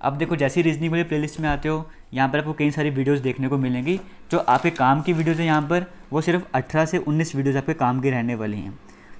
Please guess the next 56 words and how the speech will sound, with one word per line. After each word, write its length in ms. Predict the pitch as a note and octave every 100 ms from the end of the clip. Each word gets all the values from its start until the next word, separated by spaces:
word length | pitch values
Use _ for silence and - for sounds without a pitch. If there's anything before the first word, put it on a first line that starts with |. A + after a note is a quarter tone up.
| -
सबसे 220 | C#3 E3+
इंपॉर्टेंट 360 | D3 C#3 D#3+ D#3
बात 100 | D#3
आपको 180 | D3+
मैं 100 | D#3+ C#3+
बताना 300 | B2+ C3 D3
चाहूँगा, 460 | C#3 C3 D3 F3 - - - -
मान 240 | A#2 B2+ D3+
के 120 | E3+
चलो 200 | E3+ E3
कि 140 | F3 F3+
आपका 320 | A#2+ B2 D#3+
एग्जामिनेशन 600 | C3+ C3+ C#3 C3+ D3+ D3
जो 120 | C#3
है 100 | C#3
वो 100 | D#3
अक्टूबर 480 | - C3 - C#3+ D3+
फोर्टीन 360 | D#3+ C3+ C#3+ C#3+
को 80 | C#3+
होने 200 | C3+ B2
जा 160 | A2
रहा 120 | G2
है। 100 | F#2 - - - - -
अभी 200 | B2 D#3+
सितंबर 460 | D3+ - D3+ E3
फोर्टीन 380 | D#3+ D#3 D#3 D#3+
है, 180 | E3 E3+ - - -
अक्टूबर 340 | - E3 E3 F#3
फोर्टीन 300 | E3 D3 D3+
को 60 |
आपका 180 | D3+ D#3
एग्जाम 300 | C#3 B2 C3
होने 220 | C#3+ C#3+
जा 200 | C3+ B2+
रहा 120 | C3
है, 120 | F#3+ G#3
मान 300 | B2+ C3 D3+
के 80 | D#3
चलो, 260 | C3 C#3 F3+ - - -
तब 100 | C#3+
भी 160 | C3+ F3+ B2
आपके 260 | B2+ - -
पास 240 | D#3 - -
एक 200 | C3+ C#3
महीने 320 | C3 A#2 B2
का 100 | C#3+
पूरा 260 | C#3 C3 A#2+
पूरा 200 | A#2 B2+
टाइम 320 | C3 A#2 A#2+ C#3
है, 160 | F3+ -
ये 160 | A#2+ C3
मान 260 | B2 A2+
के 100 | G#2
चलो, 180 | G2 G2+
ठीक 180 | A#2+ D3+
है। 140 | E3+